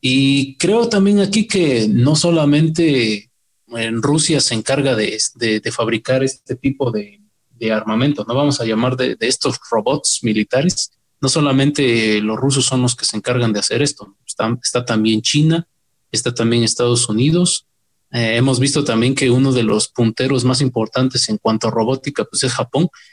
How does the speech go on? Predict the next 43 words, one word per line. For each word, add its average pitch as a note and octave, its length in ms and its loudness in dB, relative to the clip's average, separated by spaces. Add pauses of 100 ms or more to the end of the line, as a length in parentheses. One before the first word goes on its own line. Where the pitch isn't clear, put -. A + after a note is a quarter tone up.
(320)
Eh, A2+ 160 0
no C3 180 4
lo, F3 160 2
no E3+ 280 2
lo F3 80 2
hemos E3 240 2
visto C#3+ 540 0
en, A2 300 0
en, A2+ 280 -2
en A2+ 140 -2
tácticas, A#2 640 -6
desarrollándose B2 640 0
en G#2+ 80 -2
tácticas - 460 -4
militares G#2+ 600 -2
o G2+ 260 -6
en G2+ 80 -16
tácticas A#2+ 460 -4
de G#2 80 -6
guerra, B2+ 260 -2 (640)
pero, E3 220 2
pues, D#3 160 2
sí, F#3 180 2
¿no? C#3 180 2
También B2+ 680 2
va C3 180 -2
un C#3+ 120 2
poco C#3+ 240 0
de G#2+ 80 2
la G#2 100 0
mano, G#2+ 320 0
¿no? A#2 180 -14 (1000)
Vemos C3+ 340 0
más C3+ 180 0
robots C3+ 340 -2
un C#3 100 -2
poco B2+ 260 -4
más A#2+ 260 0
interactuando B2+ 720 -2
con A2 160 -4
el G#2+ 60 -4
ser B2 180 0
humano. B2 340 0